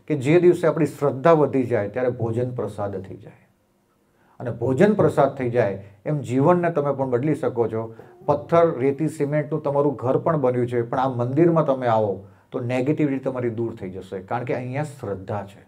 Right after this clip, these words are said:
અને એક સાથે ઘણા બધા લોકો યોગ કરતા હોય ત્યારે આખી વાઇબ્રેશન અલગ ઊભું થાય.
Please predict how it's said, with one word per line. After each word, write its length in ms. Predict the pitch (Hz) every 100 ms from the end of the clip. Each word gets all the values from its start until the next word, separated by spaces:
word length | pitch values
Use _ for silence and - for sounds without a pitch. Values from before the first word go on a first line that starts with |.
| _ _ _ _ _ _ _ -
અને 100 | 147
એક 320 | - 202 208
સાથે 260 | 170 160 160
ઘણા 240 | 139 170
બધા 240 | 160 160
લોકો 320 | 147 143 143 143
યોગ 380 | 120 151 185
કરતા 400 | 165 139 120 117
હોય 280 | 98 87 87 - _ _ _ _ _
ત્યારે 180 | 135 131
આખી 200 | 120 143
વાઇબ્રેશન 720 | 113 110 117 127 143 160 156 160 - _ 117
અલગ 240 | 127 123
ઊભું 320 | 107 - 95
થાય. 240 | 101 85